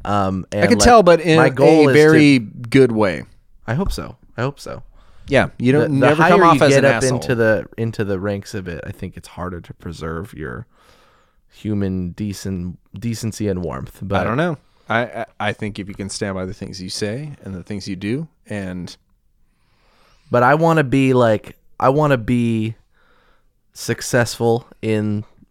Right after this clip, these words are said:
Speaker 1: most of the shit I do. I don't think I'm gonna be successful in all the things I do, but, um, like, I'm kind of a sky's the limit person. Like, I'll,
Speaker 2: Cool.
Speaker 1: I, I'm like, I, I, there's a Childish Gambino lyric where he says, "I'm not trying to do Drake numbers. I'm just trying to do my best."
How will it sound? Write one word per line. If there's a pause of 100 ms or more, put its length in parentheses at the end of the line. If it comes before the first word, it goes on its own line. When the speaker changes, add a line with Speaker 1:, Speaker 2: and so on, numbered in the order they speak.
Speaker 1:
most
of
the
shit
I
do.
I
don't
think
I'm
gonna
be
successful
in
all
the
things
I
do, (520)
but,
um, (420)
like, (720)
I'm
kind
of
a
sky's
the
limit
person.
Like,
I'll,
Speaker 2:
Cool. (160)
Speaker 1:
I, (200)
I'm
like, (380)
I,
I,
there's
a
Childish
Gambino
lyric
where
he
says, (360)
"I'm
not
trying
to
do
Drake
numbers.
I'm
just
trying
to
do
my
best."